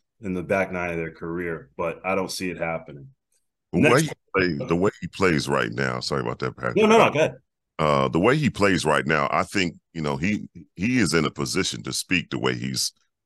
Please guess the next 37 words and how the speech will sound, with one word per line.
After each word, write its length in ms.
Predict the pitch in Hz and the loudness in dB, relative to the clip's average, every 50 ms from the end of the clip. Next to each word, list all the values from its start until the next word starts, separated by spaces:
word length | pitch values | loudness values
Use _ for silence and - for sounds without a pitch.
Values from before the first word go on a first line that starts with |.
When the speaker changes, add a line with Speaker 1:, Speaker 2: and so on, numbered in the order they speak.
| _ _ | _ _
Speaker 2:
he's 160 | 76 73 69 | -4 -2 -2
spoken 400 | - - - 78 78 - - 69 | 0 2 2 2 2 2 0 0
out 180 | 73 69 67 64 | 0 0 0 -2
about 300 | 62 58 67 65 62 - - | -2 -2 -2 -2 -4 -4 -6
amongst 460 | 65 65 67 67 67 64 - - - - | -6 -4 -2 -2 -2 -2 -2 -4 -2 0
things. 340 | 78 69 65 65 - - | 0 0 0 -2 -2 -4
And 80 | 62 64 | -2 0
I 120 | 65 69 | 2 2
know 120 | 73 78 80 | 4 4 4
you 260 | 80 71 67 82 90 | 2 2 2 0 0
two, 340 | - - 80 76 71 71 69 | 0 0 0 0 0 0 -2
uh, 400 | - - 69 64 60 60 58 53 - - _ | 0 0 0 0 0 -2 -4 -6 -8 -12 _
said 400 | - - - - - 87 80 73 | -8 -4 -2 0 2 2 2 2
that 120 | 71 73 69 | 0 -2 -2
he 80 | 78 | -2
was 140 | 78 71 67 | -2 -2 -2
kinda 260 | - - 80 73 67 | -2 -2 -2 -2 -2
hurting 320 | 62 - 82 90 - - 65 | 0 0 0 0 0 -2 -6
himself, 400 | 65 58 - - 71 67 64 - - | -8 -6 -6 -4 -4 -4 -4 -6 -8
but 140 | - - - _ _ _ _ _ _ _ - | -10 -10 -10 _ _ _ _ _ _ _ -4
I, 100 | - 90 - - | -2 -2 0 2
I 140 | 90 98 107 | 2 4 4
don't 180 | 117 110 - | 4 4 4
think 180 | 113 107 95 - | 4 2 2 2
he's 240 | 90 98 95 80 92 | 2 2 2 4 4
at 140 | 90 82 | 4 4
a 60 | 76 - | 2 -2
point 320 | - - 92 87 80 76 | -2 0 0 2 2 2
in 60 | 73 | 0
his 180 | 76 80 76 - | 0 -2 -2 -2
career 560 | - - 76 69 73 87 87 80 76 69 67 | -4 -4 -2 0 0 2 2 2 2 0 0
where 180 | 64 67 69 71 | -2 -2 -2 -2
he 240 | 71 69 73 76 | -4 -4 -4 -2
has 240 | 73 78 78 73 - | 0 0 0 0 -2
to 100 | - - | -4 -6
worry 320 | 67 67 78 76 73 69 67 | -4 -2 0 0 0 0 -2
about, 360 | 64 57 71 69 65 - | -2 -2 -2 -2 -2 -2